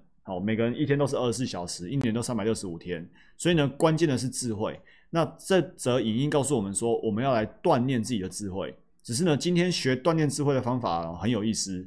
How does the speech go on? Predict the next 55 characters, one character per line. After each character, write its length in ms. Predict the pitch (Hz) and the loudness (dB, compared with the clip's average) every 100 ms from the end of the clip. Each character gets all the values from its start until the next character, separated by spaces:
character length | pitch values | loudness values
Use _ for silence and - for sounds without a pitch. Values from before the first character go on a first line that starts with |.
| - | -12
也， 300 | - 110 101 82 _ | -2 0 0 -4 _
也 220 | - 117 | 0 2
很， 220 | 120 120 - | 2 0 -4
很 160 | 101 | -4
吊 180 | 123 123 | 2 2
诡、 200 | 95 85 | 2 -4
很 120 | 87 | -4
奇 160 | 90 104 | -6 -6
怪。 240 | 120 101 - - - - - - | 0 0 0 -12 -20 -20 -10 0
他 100 | 196 | 2
说 200 | 202 196 | 4 4
呢， 40 | |
锻 160 | 214 196 | 6 6
炼 160 | 190 | 4
智 160 | 165 175 | 2 2
慧 160 | 170 | 4
的 80 | 151 | 4
方 300 | - 160 160 | 4 0 0
法 100 | 135 | 0
就 120 | 95 | -2
是 100 | 117 | -2
这 160 | 117 107 | -2 0
样， 180 | 101 80 - 95 | 0 -4 -10 -6
来， 220 | 85 85 - - _ | -6 -6 -12 -20 _
他 120 | - 185 | 2 6
要 160 | 190 | 8
求 140 | - 170 | 6 2
你 160 | 127 | 0
去 160 | 113 151 | -4 -6
追 260 | - 165 | 0 2
踪 200 | 156 156 | 4 2
某 200 | 156 110 | 2 0
公 220 | 95 127 123 | 0 0 0
司 140 | 127 | 0
的 80 | 107 | -2
股 180 | 95 85 | -4 -6
价。 340 | 113 95 76 - _ - | -2 -4 -4 -16 _ 2
当 120 | 202 | 6
然， 140 | 185 | 6
那 80 | 196 | 6
个 100 | 202 | 4
公 220 | 180 190 | 4 2
司 160 | 180 185 | 2 2
呢， 240 | 185 185 180 | 2 0 -2
在 180 | - 226 | 2 4
你 140 | 151 | 4
的 100 | 117 | 4
价 200 | 120 180 | 4 2
值 120 | 127 117 | 2 4
观 160 | 151 | 2
里 140 | 123 98 | 4 0
面， 340 | 127 107 85 - | 0 -2 -4 -4
你 140 | 113 | -4
必 180 | - 175 | 0 -2
须 340 | 160 170 170 | 0 -2 -4